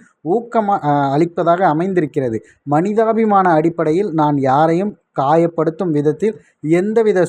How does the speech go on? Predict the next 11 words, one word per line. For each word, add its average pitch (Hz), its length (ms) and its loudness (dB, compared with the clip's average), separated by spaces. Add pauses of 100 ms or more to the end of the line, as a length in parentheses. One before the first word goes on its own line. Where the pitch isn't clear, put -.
சொல்லையோ 170 500 2
செயலையோ 160 440 0 (120)
செய்யக்கூடியவள் 170 680 0
அல்ல. 135 360 -2 (240)
இந்த 226 340 0
சம்பவம் 202 640 0
நடந்ததற்கு 170 600 0
பின் 226 320 -4 (260)
நான் 160 420 0
சில 160 320 0
தமிழ் 185 480 -4